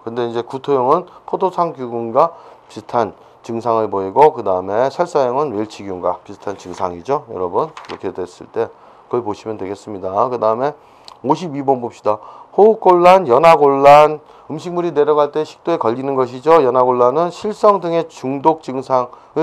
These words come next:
나타내며 잠복기가 열두 시간에서 삼십육 시간에 가진 식중독균은 보통 굉장히 저기 뭐야 그런 특이적인 특징이죠. 보통 신경계,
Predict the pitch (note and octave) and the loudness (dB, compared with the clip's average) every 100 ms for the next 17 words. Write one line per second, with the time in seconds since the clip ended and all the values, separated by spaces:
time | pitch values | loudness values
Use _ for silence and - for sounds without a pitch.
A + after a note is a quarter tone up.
0 | E3 C#3+ B2 C3+ C3 C#3+ C#3+ A2 B2 B2 | 4 2 4 -2 -2 -4 -4 -8 -6 -8
1 | - C3 B2+ G#2+ B2+ - A#2 - A#2+ A#2 | -6 -4 0 0 0 -4 -14 -12 -6 -4
2 | A#2 A#2+ D3 - - _ - E3+ E3+ C3+ | -4 -2 -2 -2 -20 _ -10 -10 -10 -12
3 | A2 A#2 - B2 A2+ G2+ - _ _ - | -12 -14 -4 0 0 -4 -10 _ _ -20
4 | _ _ _ - - - F#2+ D#2 - C3+ | _ _ _ -6 -2 -2 -4 -12 -16 -10
5 | D#3 C#3+ A#2+ G2+ F2+ E2+ _ _ - G2+ | -6 -2 -2 -4 -8 -10 _ _ -10 -6
6 | G2+ E2 - - _ _ _ - G2 A#2 | -6 -8 -12 -20 _ _ _ -14 -8 -6
7 | B2+ - G2+ G#2 G2 F#2 F#2 F#2 - A2 | -6 -4 -4 -2 0 2 2 -2 -2 2
8 | A#2+ A#2+ _ _ _ _ - F3 G#3+ G#3 | 2 -2 _ _ _ _ -20 -12 -4 -4
9 | F#3 - - A#2+ A2+ E3 C#3+ - B2 C#3 | -4 -14 -12 -10 -6 -4 -4 -2 -4 -4
10 | - B3 B3+ C4 A#3 A#2+ | -8 -10 -2 -2 0 -2